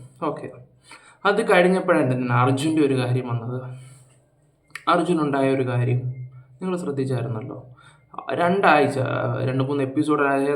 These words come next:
നല്ല പെർഫോമൻസ് കാണിച്ചതിന് ശേഷം അദ്ദേഹത്തിന് എന്തൊക്കെ ഡീഗ്രേഡ് അങ്ങനെ ഉണ്ടാക്കി വെച്ചത്, എന്തൊക്കെ ഡീഗ്രേഡിങ്. അങ്ങനായിരുന്നു, ഇങ്ങനായിരുന്നു, അവൻ മറ്റേതായിരുന്നു, മറിച്ചതായിരുന്നു, അത് അവൻ്റെ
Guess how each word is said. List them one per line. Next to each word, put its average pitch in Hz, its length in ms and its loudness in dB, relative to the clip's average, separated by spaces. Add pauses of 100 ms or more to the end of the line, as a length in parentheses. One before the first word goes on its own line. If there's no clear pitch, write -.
നല്ല 139 180 0 (120)
പെർഫോമൻസ് 139 640 -2
കാണിച്ചതിന് 127 420 -4
ശേഷം 123 240 -6
അദ്ദേഹത്തിന് 123 400 -6
എന്തൊക്കെ 127 420 -6
ഡീഗ്രേഡ് 113 480 -6
അങ്ങനെ 107 280 -10
ഉണ്ടാക്കി 120 400 -8
വെച്ചത്, - 280 -14 (1080)
എന്തൊക്കെ 202 540 -2 (100)
ഡീഗ്രേഡിങ്. 120 640 0 (220)
അങ്ങനായിരുന്നു, 131 640 -2
ഇങ്ങനായിരുന്നു, 135 520 -4
അവൻ 123 180 0
മറ്റേതായിരുന്നു, 123 720 -4
മറിച്ചതായിരുന്നു, 123 640 -2 (320)
അത് 123 180 -2
അവൻ്റെ 127 200 0